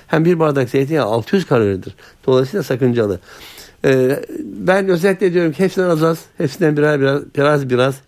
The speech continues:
en iyi beslenmedir. Aslında yemek başka, yakmak başka. Bakın,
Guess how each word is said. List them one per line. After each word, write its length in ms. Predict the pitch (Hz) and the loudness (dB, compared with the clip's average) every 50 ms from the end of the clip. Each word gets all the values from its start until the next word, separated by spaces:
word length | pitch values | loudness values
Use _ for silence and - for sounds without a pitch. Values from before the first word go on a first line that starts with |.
| _ - | _ -2
en 100 | 147 151 | 2 2
iyi 160 | 147 135 110 | 2 2 2
beslenmedir. 560 | 117 110 - - 113 104 101 95 92 87 101 - _ - - - - - - - - - | -2 -4 -4 -6 -6 -4 -4 -6 -6 -8 -12 -16 _ -20 -20 -20 -20 -20 -20 -20 -8 -4
Aslında 300 | - 147 135 - 196 180 | -4 -2 -2 -2 -2 0
yemek 440 | 160 160 170 190 214 214 - - - | 0 2 2 2 2 0 -2 -2 -2
başka, 420 | 170 165 - - - - 226 277 - _ _ _ _ _ _ _ - | -2 -2 -2 -4 -4 -6 -6 -6 -10 _ _ _ _ _ _ _ -2
yakmak 480 | 143 156 165 165 - 196 190 180 - | 0 0 0 -2 -2 -4 -4 -2 -2
başka. 360 | 175 139 131 - - - 98 101 - _ _ _ _ - | -2 -2 -2 -4 -6 -8 -8 -8 -14 _ _ _ _ -2
Bakın, 300 | 175 160 - 123 107 | -2 0 0 -2 -2